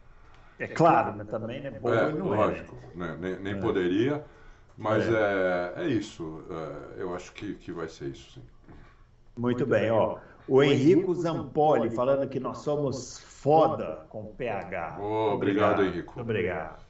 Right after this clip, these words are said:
Speaker 2: Uhum.
Speaker 1: Nem tanto, né? Mas tudo bem.
Speaker 2: A gente
Speaker 1: Vocês
Speaker 2: tem.
Speaker 1: não acham que em cinco corridas ou menos o clima entre os pilotos da Alpine vai azedar?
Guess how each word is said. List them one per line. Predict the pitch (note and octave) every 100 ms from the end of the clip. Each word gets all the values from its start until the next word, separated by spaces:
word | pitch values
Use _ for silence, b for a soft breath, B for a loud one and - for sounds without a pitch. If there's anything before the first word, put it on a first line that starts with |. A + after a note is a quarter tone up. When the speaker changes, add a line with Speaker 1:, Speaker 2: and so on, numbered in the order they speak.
| -
Speaker 2:
Uhum. | E2 - D#2+
Speaker 1:
Nem | G4+ G#4+
tanto, | G#4+ F3 C3+ A2+
né? | B2 F3 E3
Mas | E3
tudo | F3 -
bem. | D#3+ - - B B -
Speaker 2:
A | F3
gente | F3
Speaker 1:
Vocês | A3+
Speaker 2:
tem. | D3
Speaker 1:
não | D3 D#3+
acham | D#3+ F#3 G3 G3 E3 B2+ A2 A2
que | D3 D3+ D3+
em |
cinco | D3 E3+ G3 G3
corridas | - D3 C#3 C3+ C#3+ B2+ A#2+
ou | A#2 A2+
menos | A2+ C#3 C#3+ A#2
o | B2 A#2
clima | C3 C3+ C#3 C3+ B2+
entre | B2+ B2
os | B2
pilotos | A#2 A#2 A#2 -
da | A#2+
Alpine | A2 A2 B2 A#2+
vai | G#2+ G#2
azedar? | G2+ G2+ F#2 F#2 B2+ C3+ D3